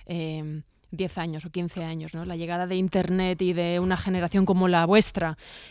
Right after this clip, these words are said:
que ya no vivió la revolución de primera mano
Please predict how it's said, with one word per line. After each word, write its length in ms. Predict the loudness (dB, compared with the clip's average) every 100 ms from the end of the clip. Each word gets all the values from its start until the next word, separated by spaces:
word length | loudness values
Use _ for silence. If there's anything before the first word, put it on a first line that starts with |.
| -6
que 300 | 0 4 4
ya 200 | 2 2
no 260 | 2 2 2
vivió 600 | 0 2 4 6 4 4
la 240 | 4 4
revolución 520 | 4 2 2 2 4
de 100 | 4
primera 320 | 6 6 6 6
mano 380 | 6 6 2